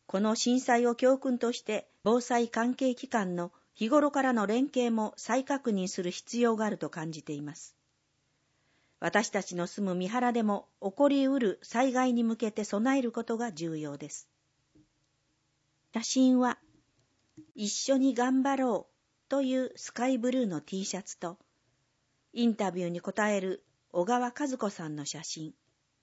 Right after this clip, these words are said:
そして、被災地で小川和子さんが撮ってこられた写真が載っています。三月三十一日、岩手県山田町で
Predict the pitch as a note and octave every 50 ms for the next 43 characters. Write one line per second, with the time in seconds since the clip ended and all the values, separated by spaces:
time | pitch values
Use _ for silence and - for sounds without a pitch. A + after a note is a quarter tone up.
0 | _ _ _ _ _ _ _ _ _ _ _ _ _ _ _ _ _ _ _ _
1 | _ _ - - B3+ C4 C4 - - B3 B3 B3 - _ _ _ _ _ - -
2 | - - B3+ B3+ A3+ - - - F3 F3 F#3 F3 - _ _ _ _ _ _ _
3 | - F3 F3 A#3 B3 B3+ C4 B3+ - D4+ C4+ C#4 - B3+ A#3+ - G#3 G3+ G3+ F#3
4 | F3+ - A#3+ A#3+ - - F#3 - F#3+ F#3 F#3+ F#3 F3 - E3 D#3+ E3+ E3 - -
5 | G#3 F#3+ F#3 F3 D#3+ D#3+ D#3 _ _ D#3 D3 D3 D3+ D#3 - - - - _ _
6 | _ _ _ _ _ _ _ _ _ _ _ _ _ _ _ _ _ _ _ _
7 | _ _ _ _ _ - - D#4 G#3+ G3+ F#3+ E3 - F3 - G#3 G#3 G3+ F3+ -
8 | E3+ F3 F3 - G#3+ G3+ G3 G3 _ - - G3 F3+ _ _ _ - G3+ G3+ A3+
9 | A#3+ - A3+ A3 - G#3 F#3+ F#3+ F#3+ F#3+ G#3 A#3+ A#3+ B3 A3+ G#3 F#3+ - - E3
10 | E3+ F3+ F#3+